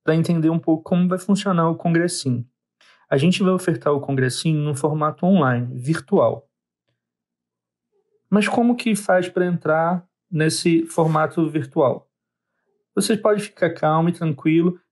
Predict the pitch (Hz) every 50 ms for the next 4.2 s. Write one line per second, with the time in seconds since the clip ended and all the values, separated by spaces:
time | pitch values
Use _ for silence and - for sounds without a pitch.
0 | _ - - - 160 156 151 180 175 - - - 170 170 - 170 160 160 160 165
1 | 165 - 190 175 - - 233 220 - 233 196 175 175 165 156 151 147 139 135 -
2 | 160 165 175 175 - 160 165 - - 196 190 180 - 170 165 165 180 165 170 175
3 | - - 160 160 - - 170 170 165 160 165 165 165 - 180 - - - 196 165
4 | - - -